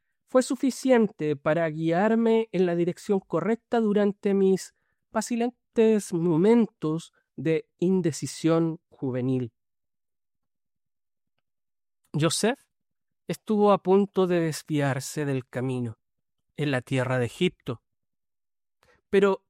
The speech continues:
una imagen de su padre lo salvó de pecar y lo ayudó a lograr la grandeza.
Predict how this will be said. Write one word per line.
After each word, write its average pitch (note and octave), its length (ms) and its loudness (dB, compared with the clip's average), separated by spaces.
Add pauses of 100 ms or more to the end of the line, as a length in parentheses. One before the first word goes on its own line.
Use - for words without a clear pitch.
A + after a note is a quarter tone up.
una A3+ 180 4
imagen G3+ 520 0
de D#3+ 80 -6
su C#3+ 200 -8
padre F#3 640 -2 (420)
lo D#3+ 180 -2
salvó D3+ 440 -2
de D3 80 -2
pecar C#3 560 -6 (920)
y F#3+ 80 -2
lo G3+ 160 4
ayudó F3 520 0
a G#3+ 60 2
lograr F3+ 500 0
la F3 140 -2
grandeza. C#3 720 -8